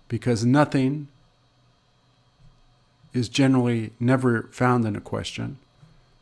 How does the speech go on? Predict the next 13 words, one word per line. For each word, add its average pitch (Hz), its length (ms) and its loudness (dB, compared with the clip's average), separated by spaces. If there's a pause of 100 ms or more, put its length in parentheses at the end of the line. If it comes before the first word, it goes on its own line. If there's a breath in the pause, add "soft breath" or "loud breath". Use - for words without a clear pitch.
(640)
but 139 160 2
it 147 240 0
is 151 200 0
found 135 280 2
in 123 100 0
a 120 40 0
sentence. 113 460 -6
So 123 140 0
the, 113 200 -4
the 113 440 -8 (100)
simple 180 380 0
form 113 380 -2
here, 117 260 -4